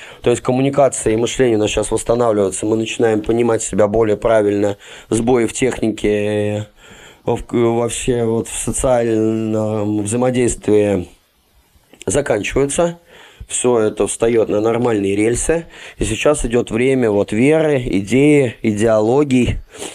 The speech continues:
и разного рода такого вот вещей.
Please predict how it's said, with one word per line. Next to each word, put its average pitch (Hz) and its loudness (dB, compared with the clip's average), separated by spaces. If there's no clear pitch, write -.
и 123 0
разного 117 0
рода 107 -4
такого 107 -2
вот 101 -4
вещей. 92 -2